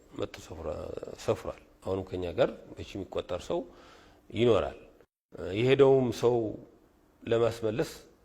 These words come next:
እኛ ተቃርኖም የለንም። እኛ እንኳ አንዳንድ ጊዜ ስንሰበስባቸዋል።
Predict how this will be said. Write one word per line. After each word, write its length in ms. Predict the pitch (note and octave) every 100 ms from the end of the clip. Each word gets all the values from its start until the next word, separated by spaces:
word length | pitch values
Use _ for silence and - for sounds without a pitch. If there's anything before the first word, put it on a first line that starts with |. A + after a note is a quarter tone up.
| _ _ _ _ _ _ _ _ _ _ -
እኛ 160 | G2 G#2+ A2 - - - _ _ _ -
ተቃርኖም 500 | A#2+ - F#2+ F#2+ C3
የለንም። 320 | F#2 - - - _ _ _ _ _ _ -
እኛ 140 | G#2+ G2+
እንኳ 160 | -
አንዳንድ 260 | D3 C#3 C3+
ጊዜ 160 | B2+ B2
ስንሰበስባቸዋል። 800 | A2+ A#2 C3 A#2 A#2 G2 - F2+